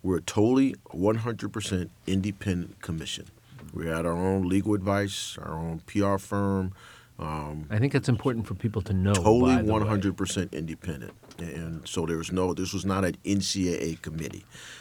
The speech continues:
Speaker 1: Uh, so we were, uh, we ran our, our meetings. So when we may have staff in there to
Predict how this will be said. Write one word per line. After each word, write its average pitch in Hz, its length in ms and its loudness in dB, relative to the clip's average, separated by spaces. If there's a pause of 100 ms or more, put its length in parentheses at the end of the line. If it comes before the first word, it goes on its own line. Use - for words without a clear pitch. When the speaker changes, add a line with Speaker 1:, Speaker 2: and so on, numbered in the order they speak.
(180)
Speaker 1:
Uh, 80 380 -2
so 87 240 0
we 98 220 4
were, 110 180 2 (600)
uh, 90 160 2
we 98 200 4
ran 107 320 4
our, 98 240 6 (160)
our 92 180 0
meetings. 92 420 2
So 82 200 -4
when 87 420 -2 (400)
we 104 140 4
may 110 200 6
have 98 340 4
staff 98 440 4
in 90 100 2
there 87 220 2
to 80 200 -4